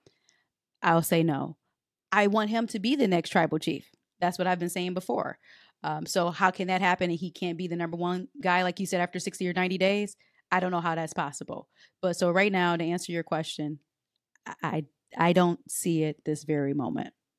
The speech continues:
But I've been, there's been so many twists and turns and surprises in this whole bloodline thing to begin with. Who knows?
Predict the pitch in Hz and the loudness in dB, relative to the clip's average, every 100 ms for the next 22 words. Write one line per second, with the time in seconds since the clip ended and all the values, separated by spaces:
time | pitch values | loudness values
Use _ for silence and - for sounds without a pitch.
0 | _ _ _ - 170 170 180 - 175 170 | _ _ _ -4 0 2 2 2 0 0
1 | _ 180 190 185 180 185 175 165 185 175 | _ 0 2 2 2 2 2 0 -2 -2
2 | 170 190 170 160 160 147 180 170 160 156 | -4 -2 -2 -2 -4 -2 0 0 -2 -4
3 | 156 156 - 170 165 165 165 165 165 165 | -2 -2 2 2 2 0 2 0 0 -2
4 | 156 143 143 156 170 190 - - - 220 | -4 -4 -4 -2 0 -2 -6 -14 -6 -2
5 | 190 160 147 151 - | 0 -2 -4 -8 -14